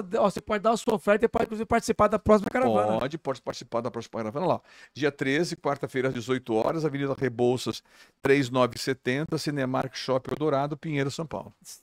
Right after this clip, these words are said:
Speaker 1: Sensacional. Ó, você que tá no rádio, não precisa tá na internet agora. Chegou em casa, entra no YouTube, vai tá gravado esse programa, vai tá na descrição, né, Cândido?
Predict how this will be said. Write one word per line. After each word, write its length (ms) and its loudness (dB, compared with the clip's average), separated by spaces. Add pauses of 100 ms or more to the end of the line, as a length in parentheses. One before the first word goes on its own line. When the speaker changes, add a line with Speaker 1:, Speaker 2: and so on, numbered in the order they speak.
Speaker 1:
Sensacional. 760 -2
Ó, 60 4
você 240 2
que 80 0
tá 120 2
no 120 4
rádio, 420 2 (300)
não 260 0
precisa 220 0
tá 100 0
na 80 2
internet 300 4
agora. 420 4 (220)
Chegou 240 4
em 100 0
casa, 380 2
entra 280 -2
no 100 -2
YouTube, 500 -2
vai 140 0
tá 100 -6
gravado 340 -2
esse 80 -6
programa, 520 0 (320)
vai 80 -2
tá 100 0
na 100 2
descrição, 540 2
né, 120 -2
Cândido? 420 -6